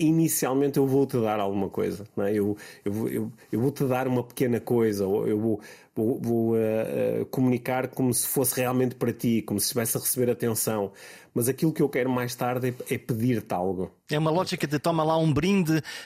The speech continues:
Speaker 2: eh, para depois, eh, vires aqui. Ah, estou sempre a lembrar-me daquela,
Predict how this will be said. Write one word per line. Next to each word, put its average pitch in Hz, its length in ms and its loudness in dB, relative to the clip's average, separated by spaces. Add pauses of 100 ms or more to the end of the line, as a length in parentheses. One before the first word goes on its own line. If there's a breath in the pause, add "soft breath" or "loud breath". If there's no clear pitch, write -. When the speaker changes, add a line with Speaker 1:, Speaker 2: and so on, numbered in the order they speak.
Speaker 2:
eh, 120 460 2 (100)
para 135 140 0
depois, 135 480 2
eh, 113 880 0
vires 104 260 0
aqui. 151 220 -2 (340 loud breath)
Ah, - 240 -4
estou - 320 -2
sempre 131 280 -2
a - 20 2
lembrar-me 120 420 0
daquela, 117 480 -2